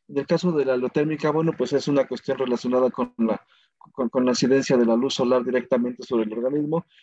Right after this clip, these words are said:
y la tigmoterma, pues es, es, este, asimilar el calor a partir de un cuerpo, en este caso una roca, generalmente. El comportamiento, bueno, pues tienen comportamientos ecológicos, eh, muy similares, porque muchas veces, este, eh,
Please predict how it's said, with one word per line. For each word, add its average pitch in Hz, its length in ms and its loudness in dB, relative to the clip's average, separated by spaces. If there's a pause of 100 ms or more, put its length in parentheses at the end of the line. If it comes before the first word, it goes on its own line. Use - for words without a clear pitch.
(200)
y 135 80 -8
la 131 160 4
tigmoterma, 143 680 -4
pues 135 200 -6
es, - 300 -2 (260)
es, 147 160 -2
este, 127 480 2
asimilar 135 460 2
el 143 100 -4
calor 135 260 2
a 135 80 2
partir 127 360 -2
de 135 80 0
un 127 80 -4
cuerpo, 131 340 -2
en 139 80 0
este 135 180 -4
caso 135 220 0
una 131 140 0
roca, 123 380 0 (880)
generalmente. 120 840 2 (440)
El - 80 -18
comportamiento, 147 680 0
bueno, 165 220 0
pues - 180 -6
tienen 151 280 2
comportamientos 127 880 -2 (400)
ecológicos, 131 840 0
eh, 113 420 4
muy 131 140 2
similares, 123 680 4 (380)
porque - 200 -6
muchas 135 300 2
veces, 135 360 -2
este, 110 600 -6 (400)
eh, 117 360 0